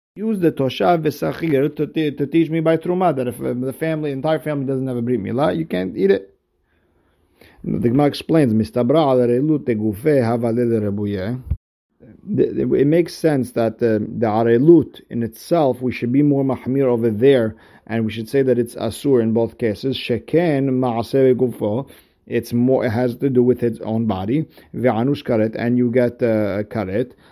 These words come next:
On the other hand, by, uh, the Milah of his, uh, family members and Avadim, you don't get Karet. Adraba, the Gemara pushes back. Milad Zecharav Avadav Hava Lil Rabuyeh.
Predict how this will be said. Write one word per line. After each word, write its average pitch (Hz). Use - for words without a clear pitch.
On 117
the 131
other 160
hand, 135
by, 120
uh, 120
the 120
Milah 123
of 120
his, 120
uh, 107
family 135
members 123
and 117
Avadim, 139
you 139
don't 190
get 151
Karet. 120
Adraba, 127
the 101
Gemara 110
pushes 113
back. 135
Milad 120
Zecharav 131
Avadav 127
Hava 123
Lil 127
Rabuyeh. 139